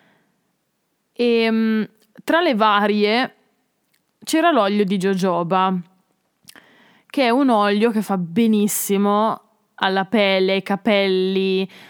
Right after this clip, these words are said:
alla cute, alle unghie, veramente a tutto, ed è super cercato su internet.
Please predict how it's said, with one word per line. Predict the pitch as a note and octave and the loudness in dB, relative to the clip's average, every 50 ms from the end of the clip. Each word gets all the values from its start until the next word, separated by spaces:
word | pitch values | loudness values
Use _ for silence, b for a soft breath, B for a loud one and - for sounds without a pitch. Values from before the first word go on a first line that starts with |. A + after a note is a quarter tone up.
| B B B B | B B B B
alla | - G3 G3+ G3+ G3+ G3+ - | -2 0 0 0 0 -2 -6
cute, | - - G#3+ G3 F#3+ F#3+ F#3+ F#3 _ - G3+ G3 G3 G3 G3 F#3+ | -6 -4 -2 -2 0 -2 -2 -4 _ -2 0 0 0 0 0 0
alle | F3+ F#3 F#3+ G3 G3 | 0 0 0 0 0
unghie, | G3 G3+ G3+ G3 G3 F#3+ F#3+ F#3+ F3+ F#3 G3+ G3 F#3+ F#3+ F#3 F3 | 2 2 0 0 0 0 -2 -2 0 0 0 0 0 0 0 0
veramente | F#3+ F#3+ F#3+ G3 G#3 A#3 A#3+ A#3 | 0 0 0 0 0 0 0 0
a | G#3 F#3+ | -2 -4
tutto, | - - E3+ E3+ - _ _ _ G3 G3+ G#3 - | -4 -8 -10 -10 -12 _ _ _ -2 -2 -2 -2
ed | - G3+ A#3 A#3+ | -2 -2 0 0
è | B3 | -2
super | A#3+ - - A3+ G3+ - A3+ A3 G#3+ - | -4 -4 -4 -4 -4 -2 -2 -2 -2 -4
cercato | - - G3+ F#3 F#3 - - F#3+ E3+ F3 F3 - G3 F#3 | -4 -4 -4 -4 -4 -4 -4 -2 -2 -2 -4 -4 -6 -6
su | F3+ - F#3+ F#3 | -6 -6 -4 -4
internet. | F3+ F3+ F3 F3+ F3 F3+ F#3 F3+ F3 F3+ F3+ F3 F3 F3 - - F#3+ F#3+ F#3+ | -2 -2 -4 -4 -4 -4 -4 -4 -4 -4 -6 -6 -6 -10 -10 -6 -6 -6 -6